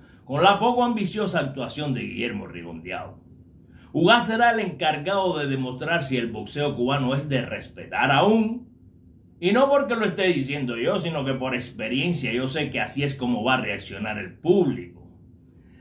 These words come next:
Más que tratar de ganar la buena, como yo digo, Ugas deberá tratar de hacer mantener ese aún viejo concepto del buen boxeo cubano. Y todo dependerá de ese resultado, porque él será como el último de aquella generación, independientemente de que aún no es tan veterano.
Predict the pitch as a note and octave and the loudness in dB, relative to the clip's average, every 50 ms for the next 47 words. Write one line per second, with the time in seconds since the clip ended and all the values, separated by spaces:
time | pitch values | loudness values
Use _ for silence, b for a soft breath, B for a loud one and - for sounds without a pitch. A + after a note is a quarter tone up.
0 | B B B D3 G3 A3 G#3 - - - - C#3+ C3+ C3+ C3+ A#2+ A#2 - D3+ E3 | B B B 4 6 6 4 2 -2 -6 -6 -4 -4 -2 -2 -2 -2 -2 -2 -2
1 | E3 C3+ A#2+ B2 A#2 A2+ G#2+ A2 A#2 C3+ D3+ D#3 E3 C#3+ B2 G#2+ G#2+ A2 B2+ D3+ | -2 -2 -2 -4 -4 -6 -4 -2 -2 -2 -2 -2 -2 -2 -2 -2 -2 -2 -2 -2
2 | E3 E3 D3+ A2 - G2 F#2+ F#2 F#2 G2+ C3 D#3+ E3 E3+ F3 D3+ C3+ C3 C#3 C#3 | 0 0 -2 -2 -4 -6 -10 -12 -8 -4 -2 2 4 6 6 6 4 0 -2 -2
3 | C3+ C#3 - B B B B B B A#2+ A#2+ B2 C#3 F3 F#3 - - - - - | -4 -8 -10 B B B B B B -8 -2 2 4 4 4 4 2 -4 -10 -10
4 | G#2+ B2 B2 B2 B2 B2 C#3 D#3+ E3+ E3+ D#3+ D3+ C#3+ D3+ F3 F3 E3+ D#3+ D#3 C#3 | -6 -4 -2 0 0 2 2 0 0 0 0 0 0 0 0 -2 0 -2 -2 -2
5 | C3+ C#3 F3 F3 F3 E3+ E3+ D#3+ D3+ C#3 C3+ C#3+ C#3+ E3+ F3+ F3 F3+ F3+ F3 - | 0 0 0 0 2 2 2 0 0 0 -2 -2 -2 0 0 2 2 2 2 2
6 | F3 D#3+ D#3 E3+ F#3 F3 E3 D3 E3+ G3 G3 F#3 F3 E3+ C#3 D#3+ D#3 D3+ C#3+ - | 2 2 4 4 2 2 2 2 2 2 2 2 2 2 0 -2 -6 -6 -6 -4
7 | - G3+ G3+ F#3+ - - - C3 B2 A#2+ A#2+ A#2+ A2+ A2+ C#3 D#3 D#3 D3+ C3+ B2+ | -4 -4 -4 -4 -6 -8 -8 -4 -4 -4 -4 -4 -4 -4 -4 -4 -4 -2 -2 -2
8 | A#2 - - B2+ C3 C3 B2+ G#2+ G2+ A2+ A2+ A#2 C3+ C#3 C3 G#2+ F#2 - - - | -4 -4 -4 -2 0 0 0 0 -2 -4 -2 -2 0 0 0 -2 -4 -8 -14 -20
9 | - - - B B B B B B B B D#3 G3+ G3+ A#3+ A#3+ C4+ C#4 C#4 C4+ | -20 -20 -20 B B B B B B B B 2 4 6 8 10 10 10 10 8
10 | C4+ A#3+ A3+ A#3+ A3+ A3 G3+ G3+ G#3 G#3+ G#3+ A3 G#3 G3+ G#3 F#3+ F3+ G3 F3+ F#3 | 4 2 0 -2 -4 -2 -2 0 0 0 0 0 -2 -2 -4 -4 -6 -6 -6 -6
11 | E3+ C3 D3+ D3 B2+ C3 D#3 E3 F3+ F#3 F3 D3+ D3+ D3 C3 C3+ - C3 C3+ C#3 | -6 -6 -6 -6 -6 -4 -2 0 0 0 0 0 -2 -4 -4 -4 -2 -2 -2 -2
12 | C3+ C3+ D3 C#3 C#3+ D#3 D#3 B2 C3 B2 B2+ B2 B2+ C3+ D3+ F3 F3 E3 - E3+ | -2 -2 0 2 2 2 2 2 0 -2 -2 0 2 4 4 4 4 2 2 0
13 | D#3+ D#3 D3+ D3 C#3 C3+ C3+ C3+ E3+ F#3 F#3 F3 E3+ E3 E3 E3 D3+ D3 C#3+ C#3 | 0 0 0 2 2 0 0 0 0 2 4 4 4 4 2 2 0 0 0 0
14 | C#3 C#3 C3+ C3+ F3+ G3+ G3+ E3+ C3 B2 B2 A#2+ D3 D#3+ F#3+ G#3+ G#3+ G3 F#3 F3+ | 0 0 0 2 2 2 4 2 2 0 0 0 0 0 0 0 0 0 0 0
15 | G3 G3+ G3 F3+ D#3 C#3 C3 A#2+ A#2 A#2+ B2+ C#3 D3 D3 D3 C#3 C#3 D3 D3 C3+ | -2 -2 -2 -2 0 0 0 -2 -2 -2 -2 -2 -2 -2 -2 -2 0 -2 -2 -4
16 | - A#2+ A2 A2 G#2 G#2 G2+ F#2 F#2 G2+ G#2+ B2 A#2+ A2 - - - - | -4 -4 -4 -2 -4 -4 -6 -6 -6 -6 -4 -2 -2 -4 -4 -8 -14 -20